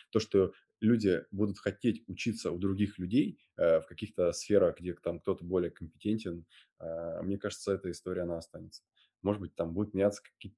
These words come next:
темы. Ну, то есть в целом я очень верю в эту всю историю, в,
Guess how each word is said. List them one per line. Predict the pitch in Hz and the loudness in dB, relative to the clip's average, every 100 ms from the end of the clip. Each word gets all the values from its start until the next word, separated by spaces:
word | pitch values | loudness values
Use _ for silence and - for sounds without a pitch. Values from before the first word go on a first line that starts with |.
| _ | _
темы. | - 87 85 | -6 -4 -6
Ну, | 85 | -4
то | 92 | -4
есть | 82 | -2
в | - | 2
целом | 143 98 | 2 4
я | 95 98 - - - | 2 2 0 -6 -4
очень | 101 92 | -4 -2
верю | 92 92 87 87 | 0 0 -2 -8
в | |
эту | 87 _ | -12 _
всю | - 87 | -14 -12
историю, | - 95 87 87 | -4 -2 -2 -6
в, | 85 85 | -8 -8